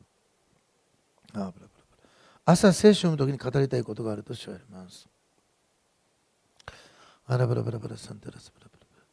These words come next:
夜どうしても眠れない人は、夜予言をしなさい。そして聖書を音読しなさい。音読したら目が覚めるないで逆に、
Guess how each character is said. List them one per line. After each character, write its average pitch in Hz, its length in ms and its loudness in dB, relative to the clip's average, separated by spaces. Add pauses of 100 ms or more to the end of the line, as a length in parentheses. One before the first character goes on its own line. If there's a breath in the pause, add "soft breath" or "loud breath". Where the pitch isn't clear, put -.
(500 soft breath)
夜 185 180 12
ど 156 100 10
う 170 60 10
し 160 60 2
て 226 80 2
も 202 100 4
眠 180 180 6
れ 185 100 6
な 185 120 8
い 160 40 6
人 135 180 -4
は、 120 260 4 (480)
夜 160 260 10
予 123 160 6
言 156 160 6
を 175 60 6
し - 140 -2
な 180 100 -2
さ 147 160 -2
い。 90 100 -8 (800)
そ 143 140 -2
し 131 60 -2
て 143 80 -2
聖 214 200 6
書 139 180 0
を 135 100 -4
音 156 80 2
読 180 200 2
し 147 80 -10
な 143 120 -4
さ 120 160 -2
い。 90 120 -10 (880)
音 151 100 4
読 180 180 6
し - 60 -6
た 185 80 4
ら 151 60 4
目 170 100 6
が 190 100 8
覚 147 160 -2
め 175 80 6
る 170 160 6 (560)
な 127 140 -4
い 127 80 0
で 120 100 0
逆 156 260 2
に、 151 220 -4